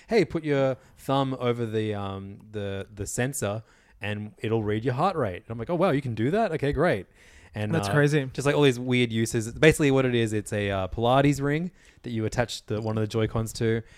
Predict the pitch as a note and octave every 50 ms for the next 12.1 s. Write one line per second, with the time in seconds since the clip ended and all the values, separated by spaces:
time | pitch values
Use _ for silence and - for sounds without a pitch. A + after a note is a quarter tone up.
0 | - - - A2 G#2+ G#2+ A2 G#2+ G2 - - B2 B2 A2+ A2+ A2 A2+ A#2 A2+ A#2
1 | G#2 A2+ G#2+ G#2 - A#2 G#2+ G#2 G#2 G#2 G#2+ G#2+ - - A2 D#3+ D3 C#3+ C#3 C3+
2 | C3+ C3+ C3+ C#3 C3+ - - - - - C#3+ C3+ C3+ C3 C3 C#3 - - G2 G2
3 | G#2 A2 A2 A2 A2+ A#2 G#2 G2 G#2 A#2+ B2+ C3 C3 - - - A2+ G#2 A2 C#3+
4 | E3+ - _ - - E3 E3+ E3+ D3 - - - D#3+ D3 C#3 - - - _ -
5 | A2+ G#2+ G2 F#2+ F#2+ F#2+ G2+ F3 E3+ F3 F#3 G3 F#3 F3+ - F3 D#3+ D#3 D3+ D3
6 | C#3+ C#3+ C3+ - _ _ _ _ _ _ D#3 D3 C3+ - C#3 C#3+ C#3 D3 C#3 C3
7 | - C#3 C3+ C3 C3 C3+ B2+ - D3 C3 B2 C3+ C3 - - C3 C3 C3 C3+ -
8 | - _ _ - A#2+ - - A2+ G2+ F#2 F#2+ - - - - - B2 A#2 C3+ C3
9 | C3 C3 A#2+ A#2+ B2 - - - C3+ C3+ C3 C3 B2+ B2+ B2+ B2+ B2 B2+ C3 C3
10 | - - - - - _ _ - - - D3+ D3 C#3+ C#3 C#3+ C#3+ - - - -
11 | - - - A2 A2 A2 A2 G#2+ G#2+ G#2+ - - A2 G#2+ G#2+ A2 G#2+ G#2+ G#2 G#2
12 | A2